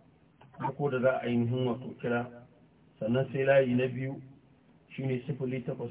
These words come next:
sifili, uku bakwai takwas uku tara hudu, sai biyar sifili.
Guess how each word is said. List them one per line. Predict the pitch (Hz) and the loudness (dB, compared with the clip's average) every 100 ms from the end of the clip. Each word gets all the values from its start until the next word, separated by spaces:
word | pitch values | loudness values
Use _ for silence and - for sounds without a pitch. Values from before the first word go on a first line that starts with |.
| - | -6
sifili, | 135 127 123 123 123 - - _ _ _ _ - | -4 -2 -2 -4 -8 -14 -20 _ _ _ _ -6
uku | 147 - | -4 -2
bakwai | 123 139 135 131 127 - - | -2 0 0 -2 -4 -10 -8
takwas | 151 - 120 - 131 | -6 -4 -6 -10 -10
uku | 143 - 131 - | -8 -8 -6 2
tara | 127 120 | 4 4
hudu, | 113 139 135 151 - - - - - - - | -4 -4 -4 -6 -10 -20 -20 -20 -20 -20 -8
sai | 139 | -6
biyar | 123 113 117 117 | 0 2 2 2
sifili. | 127 120 101 | -6 -6 -10